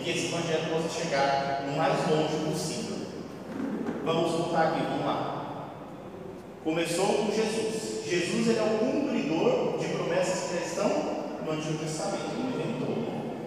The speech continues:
Ele vem cumprir as promessas que ele tinha feito. E aí, nos discursos que a gente vai ter com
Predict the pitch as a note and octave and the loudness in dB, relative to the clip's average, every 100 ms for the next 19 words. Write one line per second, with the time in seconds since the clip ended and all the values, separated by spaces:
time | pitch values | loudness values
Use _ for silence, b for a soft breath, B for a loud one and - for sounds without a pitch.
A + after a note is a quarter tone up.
0 | - C3 C#3+ D3 G#3 B3+ G#3 E3 D3 D3 | -6 -6 -4 -2 0 0 0 0 0 0
1 | D#3 D#3+ C#3+ D3+ D3+ D3+ D3+ C#3 B2 C3 | 0 0 0 0 0 -2 -2 -4 -4 -4
2 | - - - - - - - - - C#3 | -4 -4 -6 -8 -10 -10 -12 -14 -10 2
3 | D3+ D3+ - A3 G3 F3+ F#3+ - G#3 C4 | 4 6 4 2 2 2 2 0 2 2
4 | B3 - C3+ B2+ B2 C3 C3 D3+ C3 | 2 0 0 -2 2 2 2 2 -2